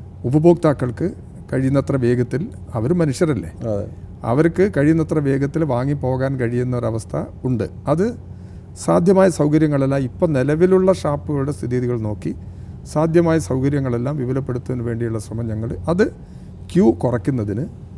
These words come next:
Speaker 1: സഹായകരമായിട്ടുണ്ട്. ക്യൂ പൂർണ്ണമായും ഒഴിവാക്കണമെന്നാണ് ഞങ്ങൾ ആഗ്രഹിക്കുന്നത്.
Speaker 2: ആഗ്രഹിക്കുന്നത്.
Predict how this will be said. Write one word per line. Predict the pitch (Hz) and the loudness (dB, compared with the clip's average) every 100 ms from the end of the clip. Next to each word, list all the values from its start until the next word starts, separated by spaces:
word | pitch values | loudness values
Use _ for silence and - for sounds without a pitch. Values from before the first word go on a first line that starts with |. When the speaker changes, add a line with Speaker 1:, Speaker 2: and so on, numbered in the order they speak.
| - - | -12 -6
Speaker 1:
സഹായകരമായിട്ടുണ്ട്. | 107 104 98 90 85 82 - - - - - - - - - - | 0 0 0 -2 -4 -8 -10 -14 -16 -18 -16 -16 -16 -16 -14 -2
ക്യൂ | 208 254 | 2 2
പൂർണ്ണമായും | - 156 175 180 180 180 175 170 | 4 4 6 6 8 8 8 6
ഒഴിവാക്കണമെന്നാണ് | 139 139 139 135 135 117 110 104 165 - - - - - - - | 2 4 2 0 -2 -2 -2 -4 -4 -8 -12 -12 -12 -12 -12 -10
ഞങ്ങൾ | 147 127 117 | -6 -4 0
ആഗ്രഹിക്കുന്നത്. | 98 98 104 90 | -2 0 0 0
Speaker 2:
ആഗ്രഹിക്കുന്നത്. | 95 - - | -2 -4 -8